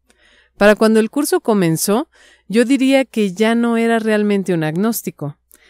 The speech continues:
Helen, sin embargo, tuvo grandes dificultades con el curso en cuanto a sus propias creencias personales. Continuaba preguntándose lo que le estaba sucediendo durante todo el tiempo que estuvo transcribiendo el curso,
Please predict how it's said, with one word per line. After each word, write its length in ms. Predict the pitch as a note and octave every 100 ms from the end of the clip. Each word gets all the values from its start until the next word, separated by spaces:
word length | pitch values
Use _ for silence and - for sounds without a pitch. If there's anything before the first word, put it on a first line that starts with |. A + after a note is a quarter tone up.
| _ _
Helen, 380 | D4 D#4+ F4 E4+
sin 200 | - A3
embargo, 520 | E3+ F3 G3+ B3+ D4
tuvo 340 | - A#3+ A#3+ B3
grandes 380 | A3+ B3 B3 A3+
dificultades 720 | G#3+ F#3+ F#3 E3+ F#3+ G3+ -
con 180 | F#3 E3+
el 160 | D3+
curso 480 | - F#3+ F#3 B3+ C#4+ _ _ _
en 200 | F#3+ F#3+
cuanto 320 | F3+ F#3 F3+
a 60 | F3+
sus 220 | - E3
propias 380 | - F#3+ A3 G#3
creencias 560 | G3 F3 E3 E3 F3 -
personales. 840 | F3+ - F#3 G3 A3 G#3 - - _ _ _ _
Continuaba 540 | - A3+ B3+ C4 D4 D4+
preguntándose 920 | - A#3 F#3+ F3 G#3 G#3+ A3+ A3+ A#3+
lo 200 | G#3 E3+
que 160 | - E3+
le 120 | E3
estaba 340 | - G#3 A3
sucediendo 760 | A3 G3 F3 D#3+ F3+ G3 G#3+ A3
durante 420 | F3+ E3+ E3 F3
todo 280 | G3 G#3 A#3+
el 100 | G#3+
tiempo 400 | A3 G3 F#3+ G3
que 100 | F3
estuvo 300 | - F#3 G3+
transcribiendo 800 | F#3+ F3 - E3 E3 F3 F3+
el 140 | F3 E3+
curso, 440 | B3 B3+ - F3